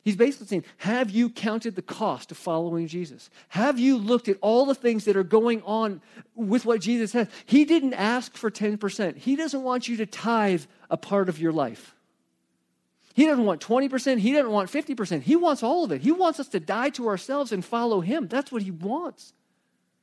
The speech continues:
And we need to count the cost in all of that. Billy Graham once said, "Salvation is free, but discipleship costs us everything we have." You know what he means by everything?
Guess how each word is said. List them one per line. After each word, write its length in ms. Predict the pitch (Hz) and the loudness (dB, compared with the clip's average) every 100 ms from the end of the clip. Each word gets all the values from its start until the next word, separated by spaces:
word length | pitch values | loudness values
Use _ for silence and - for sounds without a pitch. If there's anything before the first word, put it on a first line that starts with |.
| _ _ _ _ | _ _ _ _
And 80 | 190 | 4
we 140 | 233 | 6
need 140 | 269 285 | 8 4
to 80 | 262 | 2
count 420 | - 220 254 277 | -4 -2 -2 -2
the 80 | 226 | -8
cost 460 | - 254 302 - | -4 -2 -2 -4
in 80 | 220 | -4
all 160 | 196 180 | -2 -2
of 80 | |
that. 180 | 160 135 - - - | -2 -4 -6 -18 -2
Billy 220 | 233 254 | 0 2
Graham 300 | 196 220 233 | 4 4 4
once 240 | 208 196 | 0 -4
said, 200 | - 190 | -4 -4
"Salvation 640 | 170 202 180 175 220 - 214 | -2 0 0 2 0 0 -6
is 120 | 180 | -6
free, 400 | - 202 269 277 _ _ _ _ _ | -6 -2 -2 -4 _ _ _ _ _
but 140 | 170 | -8
discipleship 580 | 160 - 196 202 180 156 | -6 -4 -2 -2 -6 -12
costs 320 | - 170 165 | -8 -6 -6
us 160 | 156 - - | -10 -12 -10
everything 420 | 160 156 151 139 | -8 -8 -8 -8
we 120 | 135 | -10
have." 220 | 123 120 - _ _ _ _ _ _ _ _ _ _ _ _ _ _ _ _ _ _ _ | -12 -16 -20 _ _ _ _ _ _ _ _ _ _ _ _ _ _ _ _ _ _ _
You 40 | - | -6
know 60 | |
what 100 | 175 | -4
he 40 | 175 | -2
means 160 | 180 | -4
by 180 | 170 147 | -2 -2
everything? 380 | 160 185 208 | -4 -8 -12